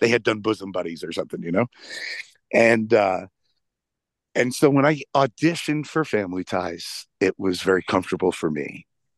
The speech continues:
and it gave me a real edge. And even though we didn't know, or my dad didn't really know anybody from Family Ties, it was just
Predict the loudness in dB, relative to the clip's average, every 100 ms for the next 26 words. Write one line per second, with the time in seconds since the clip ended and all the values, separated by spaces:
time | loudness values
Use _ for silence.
0 | _ -2 0 2 0 4 6 6 4 2
1 | 4 2 2 0 -2 -4 -4 -4 _ -20
2 | -18 -10 -4 -2 -2 2 4 4 2 0
3 | -6 -20 -20 _ _ -2 0 0 -4 _
4 | -6 -2 -2 -2 -4 -6 -6 -6 -4 -4
5 | -4 -2 -2 0 0 2 2 0 -2 -2
6 | -2 -4 -4 -4 -4 -12 -10 -10 -8 -8
7 | -8 -12 0 0 4 2 2 0 -2 -2